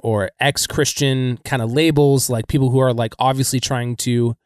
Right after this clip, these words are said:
divorce themselves from Christian belief in some way, whether that means momentarily or permanently. I see this tendency in a lot of online spaces to, like, bulldoze beliefs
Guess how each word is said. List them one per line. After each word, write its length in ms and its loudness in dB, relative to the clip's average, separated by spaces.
divorce 540 2
themselves 640 0
from 160 -10
Christian 380 -4
belief 400 0
in 80 -6
some 380 0
way, 400 -2
whether 320 4
that 180 2
means 540 -4
momentarily 720 4
or 220 0
permanently. 720 -2
I 140 2
see 280 0
this 180 2
tendency 640 2
in 220 -4
a 60 0
lot 180 2
of 80 0
online 400 -2
spaces 420 -2
to, 120 0
like, 280 -2
bulldoze 840 4
beliefs 500 -2